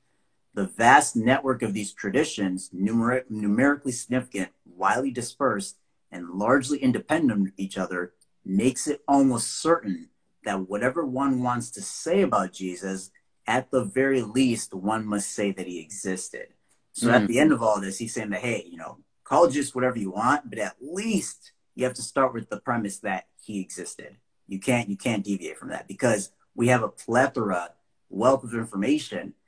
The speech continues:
Speaker 1: that simply attests to that. So if you're gonna come up to me and say, "Hi, you Christians,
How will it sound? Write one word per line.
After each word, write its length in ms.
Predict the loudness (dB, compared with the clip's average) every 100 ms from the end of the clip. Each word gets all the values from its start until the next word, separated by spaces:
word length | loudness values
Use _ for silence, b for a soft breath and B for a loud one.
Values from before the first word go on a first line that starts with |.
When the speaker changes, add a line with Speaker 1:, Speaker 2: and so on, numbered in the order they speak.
| _ _
Speaker 1:
that 140 | -6 -6
simply 340 | 0 -2 0
attests 380 | -6 -4 -6 -6
to 120 | -12 -14
that. 200 | -12 -6
So 100 | -4
if 100 | 0
you're 100 | 4
gonna 260 | 4 4 _ -2
come 160 | 6
up 140 | 6 4
to 120 | -2
me 140 | 0
and 100 | 0
say, 200 | -4 -4
"Hi, 240 | 0 2 2
you 120 | -2
Christians, 760 | -6 -6 -6 -2 -2 -2 -6